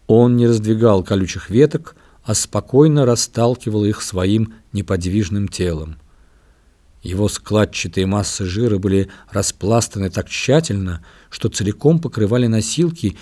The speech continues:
и еще свисали по бокам, как края желтоватого ковра, чем, однако, ничуть не мешали ему.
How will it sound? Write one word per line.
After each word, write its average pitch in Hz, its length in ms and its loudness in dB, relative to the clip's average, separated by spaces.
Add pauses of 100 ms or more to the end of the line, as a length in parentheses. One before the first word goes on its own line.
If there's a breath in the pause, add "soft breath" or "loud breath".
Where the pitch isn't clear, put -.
(240 loud breath)
и 110 100 2
еще 104 280 0
свисали 110 600 0
по 120 140 -4
бокам, 139 640 0 (240 soft breath)
как - 220 -6
края 110 500 2 (240 loud breath)
желтоватого 107 760 0
ковра, 117 440 2
чем, 98 260 -2
однако, 92 440 -2
ничуть 113 420 -2
не 104 80 -2
мешали 95 420 -2
ему. 78 300 -8